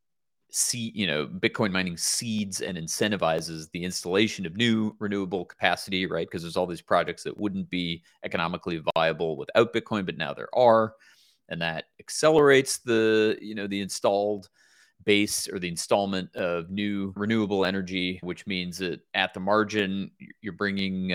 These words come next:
you're, you're, uh, moving more to renewables in terms of the overall, overall fleet of electricity production in the system.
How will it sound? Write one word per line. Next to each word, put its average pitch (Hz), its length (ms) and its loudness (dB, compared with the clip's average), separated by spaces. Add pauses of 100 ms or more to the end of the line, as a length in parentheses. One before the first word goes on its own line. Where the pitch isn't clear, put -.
you're, - 140 -12 (200)
you're, 87 400 -2 (260)
uh, 57 320 -18
moving 110 420 0
more 104 380 4
to - 160 -8
renewables 95 720 0
in 85 80 -10
terms 98 240 -8
of - 60 -20
the 87 120 -2
overall, 87 760 0
overall 92 360 0
fleet 92 460 -4
of 85 420 -4
electricity 92 580 -2
production 90 680 -2 (420)
in 98 100 -4
the 87 80 -2
system. 98 540 0